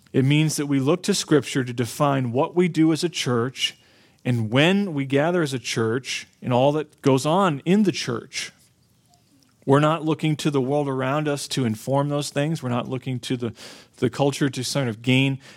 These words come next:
an understanding of, uh, what we should be doing. We are not, uh, searching the recesses of our imagination to dream up things to do. Um, when we come together,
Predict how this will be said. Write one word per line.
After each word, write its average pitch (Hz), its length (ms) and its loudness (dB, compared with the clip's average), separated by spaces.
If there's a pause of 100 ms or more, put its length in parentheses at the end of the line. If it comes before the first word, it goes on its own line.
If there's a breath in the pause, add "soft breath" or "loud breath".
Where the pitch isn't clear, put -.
(120 loud breath)
an 139 60 0
understanding 139 800 0 (340 soft breath)
of, 120 320 0
uh, 120 100 0
what 127 240 -4
we 135 100 -2
should 127 180 -8
be 120 80 -4
doing. 135 520 -2 (160)
We 131 320 0
are 135 140 2
not, 131 480 -4
uh, 117 220 -2 (140)
searching 147 500 0
the 123 80 -4
recesses 131 540 -4
of 123 120 -4
our 123 100 0
imagination 120 720 -4
to 131 80 -8
dream 123 300 -2
up 143 140 -4
things 160 420 -2
to 165 80 -4
do. 180 340 0 (920 loud breath)
Um, 117 420 -6 (220)
when 131 360 0
we 160 360 0
come 170 260 0
together, 117 640 -2